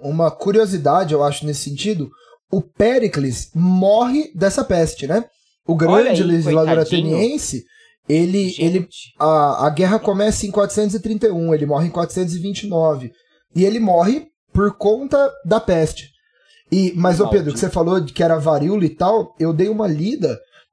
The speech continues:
Speaker 1: e é muito
Speaker 2: É.
Speaker 1: discutível mesmo, tem cada um fala uma doença.
Speaker 2: Aham.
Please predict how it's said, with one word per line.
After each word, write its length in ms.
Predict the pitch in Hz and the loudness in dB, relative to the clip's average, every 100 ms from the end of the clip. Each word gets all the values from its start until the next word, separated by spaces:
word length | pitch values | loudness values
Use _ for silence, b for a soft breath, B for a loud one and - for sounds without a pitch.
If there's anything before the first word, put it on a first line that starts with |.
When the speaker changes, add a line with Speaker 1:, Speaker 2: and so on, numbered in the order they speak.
| - | -2
Speaker 1:
e 80 | 190 | 0
é 60 | |
muito 200 | 196 240 | 2 4
Speaker 2:
É. 100 | 165 | 4
Speaker 1:
discutível 580 | 131 117 - 233 202 185 | 4 2 -2 -2 0 0
mesmo, 380 | 175 202 160 143 | 2 2 0 -4
tem 140 | 175 | -2
cada 220 | 180 208 214 | 0 2 2
um 100 | 233 | 0
fala 220 | 226 233 | -2 -2
uma 140 | 226 | -2
doença. 580 | 226 247 185 175 - 117 _ _ _ _ _ | -4 -2 -2 0 -4 -6 _ _ _ _ _
Speaker 2:
Aham. 260 | 165 175 | 0 2